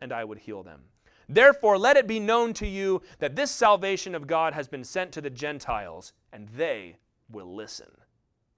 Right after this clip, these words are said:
Paul was more interested in getting the truth out there than he was making nice with his audience, wasn't he?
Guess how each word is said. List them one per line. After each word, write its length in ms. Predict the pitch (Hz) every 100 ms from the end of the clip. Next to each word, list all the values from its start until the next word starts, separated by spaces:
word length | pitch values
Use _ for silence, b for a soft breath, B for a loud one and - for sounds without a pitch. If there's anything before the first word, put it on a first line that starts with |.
| _ _ _ _ _ _ _ _ _ -
Paul 200 | 165 180
was 140 | 131
more 180 | 143 143
interested 360 | 143 139 139 123
in 120 | 113
getting 220 | 120 117
the 80 | 95
truth 420 | - 151 131 - 117
out 240 | 113 110
there 200 | 104 95
than 120 | 101
he 120 | 104
was 320 | 107 107 101 101
making 340 | 110 98 101
nice 220 | 104 98
with 100 | 95
his 120 | 95
audience, 380 | 98 98 80 80
wasn't 300 | 104 98 92
he? 140 | 78